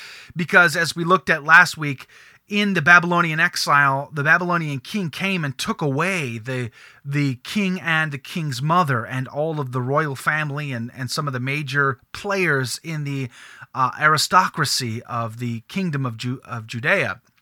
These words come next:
And Daniel is believed to be in that mix. And so he was somebody who was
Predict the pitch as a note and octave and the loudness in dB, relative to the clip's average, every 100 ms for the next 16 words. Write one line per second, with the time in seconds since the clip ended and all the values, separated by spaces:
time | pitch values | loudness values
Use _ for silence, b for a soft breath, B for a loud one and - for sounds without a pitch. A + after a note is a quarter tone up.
0 | _ - B B B - D3 D3 C3 C#3 | _ -20 B B B -4 -2 -2 -2 0
1 | G3 A3 E3+ E3 E3 B2 D3 F3+ F#3+ D#3 | 2 2 0 -4 -6 -4 -4 -2 -2 -4
2 | C3+ D#3 D#3+ E3 E3 D3 C3 B2+ B2 - | -2 -2 -4 -8 -6 -4 -2 0 0 -4
3 | - C3+ C3+ - - B2+ - C3+ D#3 D3 | -8 -4 -6 -6 -8 -6 -6 -6 -4 -4
4 | C3+ - F#3 D#3+ C#3+ C#3 D3+ C#3 - | -2 -2 -2 0 -2 -2 -2 -2 -4